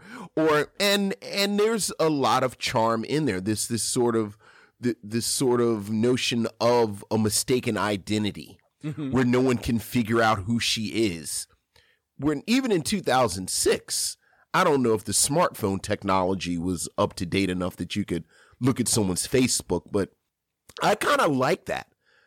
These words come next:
Speaker 1: I kinda like that, and, and the reason I kinda liked it, because this is a film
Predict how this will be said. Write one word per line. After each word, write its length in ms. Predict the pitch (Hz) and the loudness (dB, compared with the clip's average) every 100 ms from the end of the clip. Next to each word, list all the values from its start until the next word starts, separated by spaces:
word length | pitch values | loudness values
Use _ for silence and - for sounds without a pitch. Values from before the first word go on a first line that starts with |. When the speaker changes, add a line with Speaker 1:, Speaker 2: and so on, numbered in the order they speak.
| _ - | _ -4
Speaker 1:
I 80 | 165 | -2
kinda 260 | 208 196 | 2 2
like 280 | 180 156 147 | 4 2 2
that, 280 | 151 147 - | 2 2 2
and, 240 | 139 131 - | 2 0 -2
and 240 | 131 127 | -2 0
the 60 | 127 | 0
reason 320 | 156 165 151 | 0 0 0
I 40 | 139 | 0
kinda 200 | 139 123 | 0 0
liked 320 | 113 117 117 | 2 0 -2
it, 160 | 110 | -4
because 340 | 110 123 123 110 | -4 -2 -2 0
this 200 | 139 139 | -4 -4
is 120 | 120 | -4
a 80 | 120 | -6
film 360 | - 113 113 | -2 0 0